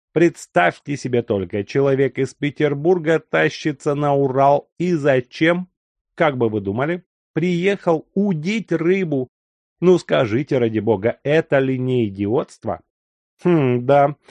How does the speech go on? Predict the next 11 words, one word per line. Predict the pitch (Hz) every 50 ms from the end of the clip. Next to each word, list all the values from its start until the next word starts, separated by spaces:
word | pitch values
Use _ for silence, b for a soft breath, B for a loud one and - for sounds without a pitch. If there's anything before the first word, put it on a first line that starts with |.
| b b b b
но | 165 175
ведь | 170 180 175 - - -
у | 160 165 165 165
Оскара | 160 - - 165 156 151 147
Филиппыча, | - 165 156 151 143 - 143 143 - 147
кажется, | - - 139 131 139 139 - - 147
очень | 139 - 135 139 131 - 135 135 135
хорошее | - - 139 127 131 135 127 - - - 135 135 135
место | 139 151 170 180 165 127 - - - 107 101
в | -
Петербурге». | _ - 123 - 139 135 135 131 110 85 80 78 78 71